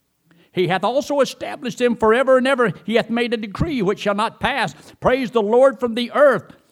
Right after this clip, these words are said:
and the dragons and the deep." And look in verse eight. "Fire and hail, snow,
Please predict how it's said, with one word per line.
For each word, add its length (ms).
and 300
the 280
dragons 560
and 280
the 40
deep." 520
And 180
look 160
in 40
verse 200
eight. 260
"Fire 760
and 220
hail, 720
snow, 920